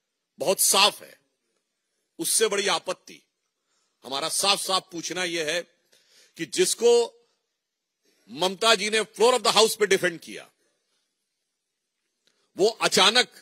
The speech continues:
पुलिस के द्वारा एक लीगल प्रोटेक्शन देने के लिए, यानी अभी तक उसे सेकुलर प्रोटेक्शन प्राप्त था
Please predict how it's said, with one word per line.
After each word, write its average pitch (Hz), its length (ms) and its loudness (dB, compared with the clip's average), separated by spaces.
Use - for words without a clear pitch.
पुलिस 208 300 0
के 214 160 0
द्वारा 190 320 2
एक 196 280 -2
लीगल 185 400 -2
प्रोटेक्शन 202 600 -6
देने 180 240 -6
के 147 140 -10
लिए, 98 220 -14
यानी 120 240 -10
अभी 160 320 -6
तक 233 260 -4
उसे 196 240 -4
सेकुलर 220 460 -2
प्रोटेक्शन 214 560 -6
प्राप्त 190 340 -2
था 185 280 -10